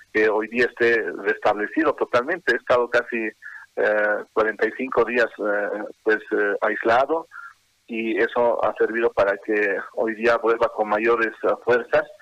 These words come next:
con mayores ganas. Y ante todo, yo digo una vez más, he vuelto con el ánimo de que mi país esté unido. Y ese tipo de gente que quiere desunirnos, que quiere separarnos entre cambas, collas,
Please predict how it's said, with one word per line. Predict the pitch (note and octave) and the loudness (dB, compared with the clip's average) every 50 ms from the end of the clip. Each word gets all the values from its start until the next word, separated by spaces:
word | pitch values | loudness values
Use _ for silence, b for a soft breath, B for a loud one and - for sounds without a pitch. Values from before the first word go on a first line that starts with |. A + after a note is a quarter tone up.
| B B B B B | B B B B B
con | - A2 G#2 | -4 -2 0
mayores | G#2+ G#2+ A2+ A#2 A#2+ A#2+ A#2 G#2 | 0 0 2 2 2 0 0 0
ganas. | G#2 A2 A#2 B2+ C#3 C#3 - - _ B B B B B | 0 0 0 0 -2 -4 -4 -12 _ B B B B B
Y | - C3 | 0 0
ante | C3+ C3+ - D3 C#3 - - | 0 2 2 0 -2 2 2
todo, | D3+ D#3 D3+ B2+ A#2+ G#2+ - | 2 2 2 2 0 -2 -2
yo | A#2 A#2+ B2+ | -2 -4 -2
digo | B2 B2+ A#2 A#2+ | -2 -2 -4 -2
una | A#2+ A2+ A2 | 0 0 2
vez | A2 A2+ G#2+ A2 | 2 0 0 0
más, | A#2 A2+ A2+ - - - - _ _ | 0 0 0 -2 -6 -16 -20 _ _
he | C3+ B2 B2 | 0 0 2
vuelto | A#2 A#2+ B2+ B2 - - A#2 - | 2 2 2 0 0 -2 -4 -4
con | - G#2+ G#2+ | -2 -2 0
el | G#2+ A2 | 2 2
ánimo | A#2 A#2+ A#2+ A#2+ A#2 A2+ | 2 0 0 -2 0 0
de | G#2+ G#2 | 0 0
que | - - G#2+ | -2 -4 -6
mi | A2 G#2+ | -6 -6
país | G#2 - A2 A2 A#2 - - | -2 -2 -2 -2 -2 -6 -8
esté | - - - - | -8 -4 -2 -2
unido. | - - - A#2 A#2 A#3 A3 G3+ - - _ _ B B B B B B _ _ | -2 -2 -2 -4 -6 -4 -4 -4 -4 -6 _ _ B B B B B B _ _
Y | - A2+ - - | -10 -4 0 0
ese | - - - - - - - - _ | 0 0 0 -2 -2 -2 -2 -4 _
tipo | B3 B2+ - - A#3 A3 G#3+ - | -8 -8 -2 0 0 0 0 -2
de | G3+ | -10
gente | - - - A#3+ B3 B3+ - E3 | -8 -4 -4 -4 -4 -4 -6 -6
que | - - G#3+ | -6 -6 -8
quiere | - - - - | -6 -2 -2 -2
desunirnos, | - - G#3 - - A3+ A3+ A#2 A#2+ B2 C#3+ D3 C3 - - | -2 -2 -4 -4 -6 -8 -6 -4 -4 -4 -4 -4 -6 -8 -10
que | - | -18
quiere | - _ - A#2+ A#2+ A#2+ A2 - - - - - | -10 _ 0 2 2 2 2 0 -4 -8 -10 -4
separarnos | - - - - G#2 G#2 A2+ A#2+ A#2+ A#2+ A2+ - - | -4 -4 0 0 0 2 2 2 0 -2 -4 -2 -4
entre | A2 G#2+ - - - | -4 -4 -4 -6 -6
cambas, | - - A#2+ B2 B2+ A#2 A2 - - | 0 0 0 2 2 0 0 0 -2
collas, | - - B2 B2 B2+ B2+ A#2+ | -2 -2 -2 0 2 0 0